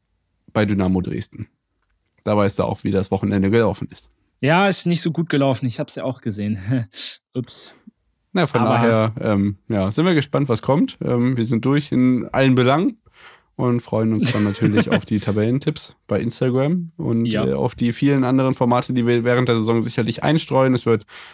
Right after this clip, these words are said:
Speaker 1: eine ganz interessante Saison in allen Belangen und, äh, bin gespannt, welche Formate uns während der Saison und nach der Saison einfallen.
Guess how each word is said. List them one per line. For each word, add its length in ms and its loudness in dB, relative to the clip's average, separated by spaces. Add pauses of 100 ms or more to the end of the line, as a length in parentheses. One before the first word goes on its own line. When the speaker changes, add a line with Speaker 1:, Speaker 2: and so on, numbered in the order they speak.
(380)
Speaker 1:
eine 160 0
ganz 200 0
interessante 500 -4
Saison 380 0
in 140 -2
allen 240 0
Belangen 480 0
und, 320 -4
äh, 200 0 (580)
bin 180 0
gespannt, 320 0
welche 240 0
Formate 400 -2
uns 160 -4
während 240 0
der 80 0
Saison 320 0
und 140 -2
nach 180 -2
der 140 0
Saison 260 0
einfallen. 540 -2